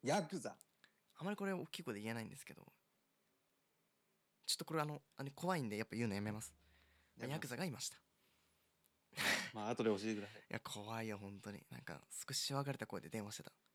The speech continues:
Speaker 2: 駅で。駅ですら。で、なんか駅員さんに、
Speaker 1: マジ？
Speaker 2: 「裁判所どこ？」って聞いてて。
Speaker 1: うん。
Speaker 2: で、「兄弟、だからこれ兄弟」って電話してんの。
Speaker 1: どこの駅です、ちなみに？
Speaker 2: 霞が関駅です。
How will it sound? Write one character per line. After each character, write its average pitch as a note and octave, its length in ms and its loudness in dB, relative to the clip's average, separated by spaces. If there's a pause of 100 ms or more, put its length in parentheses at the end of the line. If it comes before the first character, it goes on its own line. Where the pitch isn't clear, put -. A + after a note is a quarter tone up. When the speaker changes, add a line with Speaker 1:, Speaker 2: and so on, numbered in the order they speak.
Speaker 2:
駅 A2 200 -6
で。 - 100 -12 (260)
駅 C#3 200 -4
で - 80 -10
す - 140 -8
ら。 - 100 -14 (880)
で、 C3 80 -2
な B2+ 60 0
ん - 20 -10
か A2 80 -4
駅 G#2+ 160 2
員 D3 100 2
さ D3 100 0
ん C#3+ 80 2
に、 C3+ 80 0
Speaker 1:
マ G#2+ 60 -6
ジ？ - 540 -8
Speaker 2:
「裁 B2+ 80 4
判 - 140 0
所 F#3 140 4
ど E3 140 2
こ？」 - 260 -2
っ - 100 -10 (320)
て - 80 -18
聞 - 120 -10
い F#2+ 40 -10
て F2+ 100 -8
て。 - 260 -16 (1120)
Speaker 1:
う A#2 60 4
ん。 G2 120 -2 (380)
Speaker 2:
で、 - 100 -18
「兄 - 140 -4
弟、 C3+ 120 -2
だ - 440 -4
か B2 60 -4
ら F2 80 -6
こ - 100 -10
れ B2 160 -6
兄 - 100 4
弟」 F3 160 0
っ - 20 -4
て - 60 -8 (720)
電 F2+ 80 -12
話 G#2 40 -10
し - 80 -8
て - 60 -12
ん - 40 -20
の。 - 40 -20 (140)
Speaker 1:
ど C#3+ 160 12
こ C#3 60 10
の G#2+ 80 10
駅 F#2+ 100 6
で F2+ 80 2
す、 - 160 -8
ち - 60 -10
な F2 60 -8
み D#2 60 -10
に？ - 120 -16 (200)
Speaker 2:
霞 A#2+ 360 0
が A2+ 80 2
関 - 220 -2
駅 - 140 -6
で - 80 -20
す。 - 140 -20